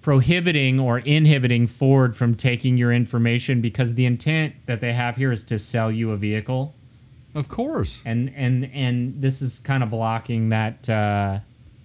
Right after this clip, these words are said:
Speaker 2: Okay, if you're
Speaker 1: that
Speaker 2: na-, if
Speaker 1: intent.
Speaker 2: you, if you're navigating to this site, and
Speaker 1: Yeah,
Speaker 2: you're,
Speaker 1: I know.
Speaker 2: I mean,
Speaker 1: Come on,
Speaker 2: come
Speaker 1: man,
Speaker 2: on,
Speaker 1: but
Speaker 2: people, really?
Speaker 1: they don't base laws on common sense, Jay.
Speaker 2: Oh, I know.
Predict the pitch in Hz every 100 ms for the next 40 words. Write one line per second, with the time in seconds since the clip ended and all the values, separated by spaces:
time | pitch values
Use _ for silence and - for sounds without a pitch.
0 | - 147 - 104 101 104 - 117 151 123
1 | 104 117 110 214 135 - 202 151 117 135
2 | 143 113 123 123 120 113 117 110 117 -
3 | 120 85 78 - - - - - - -
4 | - - - - - - - - - 139
5 | 160 175 175 170 156 123 110 107 104 104
6 | 104 135 107 104 104 104 101 95 - 175
7 | 180 185 170 160 156 143 - 120 160 143
8 | 143 - 190 254 214 202 208 170 160 165
9 | 139 123 120 127 123 113 120 107 95 -
10 | 98 90 139 135 127 117 95 85